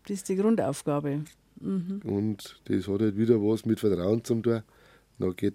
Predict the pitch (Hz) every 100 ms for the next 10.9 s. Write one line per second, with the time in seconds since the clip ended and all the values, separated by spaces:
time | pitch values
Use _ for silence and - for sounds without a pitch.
0 | - 95 85 92 90 85 85 85 87 82
1 | _ _ - 190 175 220 220 220 - -
2 | - 262 - 262 - - - - - -
3 | 240 220 226 214 175 160 160 160 151 175
4 | 226 - - - - - - - - 262
5 | 123 101 98 _ - 233 - 110 - 220
6 | - 202 240 254 226 196 196 226 254 269
7 | 254 285 - 190 180 - 220 196 214 247
8 | 214 214 196 190 175 160 190 175 240 208
9 | - 190 175 156 156 233 202 185 - 156
10 | 196 269 269 208 - 214 - - 285